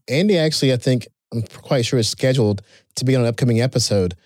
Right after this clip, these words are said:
of this podcast. I'm looking forward to, uh, talking with him, and I might re-,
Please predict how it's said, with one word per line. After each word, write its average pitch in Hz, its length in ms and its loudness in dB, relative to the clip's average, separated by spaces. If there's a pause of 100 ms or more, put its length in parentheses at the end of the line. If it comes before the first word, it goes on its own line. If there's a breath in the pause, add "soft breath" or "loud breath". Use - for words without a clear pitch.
(180)
of 104 100 0
this 113 160 0
podcast. 98 720 -4
I'm 98 140 0
looking 110 240 -2
forward 107 400 0
to, 101 260 0
uh, 92 200 0
talking 110 260 -4
with 92 80 -4
him, 104 300 0
and 92 160 -2 (340 soft breath)
I 113 60 0
might 127 220 2
re-, 131 180 2